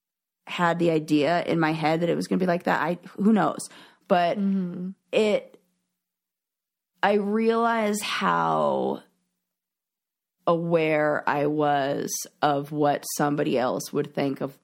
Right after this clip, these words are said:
Speaker 1: like, how somebody else would approve or disapprove of whatever I was doing. And
Speaker 2: Mm-hmm.
Speaker 1: that kind of, like, like, hyper awareness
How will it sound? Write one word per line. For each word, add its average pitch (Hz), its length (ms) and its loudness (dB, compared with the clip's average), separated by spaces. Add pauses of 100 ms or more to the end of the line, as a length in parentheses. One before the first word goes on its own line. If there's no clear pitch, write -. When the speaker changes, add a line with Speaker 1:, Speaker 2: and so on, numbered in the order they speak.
Speaker 1:
like, 147 220 0
how 151 300 0
somebody 156 280 0
else 147 180 -2
would 147 220 -8
approve 156 420 0
or 151 60 0
disapprove 143 560 -2
of 135 140 -12
whatever 135 400 2
I - 60 0
was - 140 -6
doing. 147 360 0 (400)
And 160 140 2
Speaker 2:
Mm-hmm. 214 120 4
Speaker 1:
that 175 320 0
kind 180 320 2
of, 165 300 -2 (320)
like, 127 460 -2 (840)
like, - 120 -20
hyper 175 440 0
awareness 147 640 2